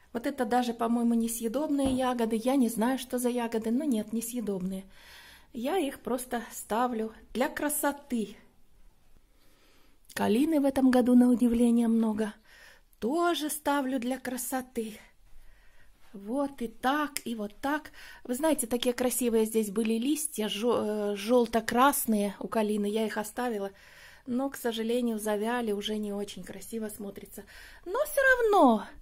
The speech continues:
это запахи леса. И вот такой я принесла букет,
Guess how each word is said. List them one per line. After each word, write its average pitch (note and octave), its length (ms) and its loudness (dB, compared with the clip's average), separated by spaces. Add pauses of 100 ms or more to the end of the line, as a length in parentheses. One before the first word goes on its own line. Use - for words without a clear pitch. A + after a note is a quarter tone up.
(380)
это C4+ 240 2
запахи F#4+ 540 4
леса. C4+ 540 4 (1500)
И B3+ 120 4
вот A#3 260 -2
такой C4+ 520 4
я C#4 160 4
принесла C4 640 0 (1600)
букет, B3+ 560 0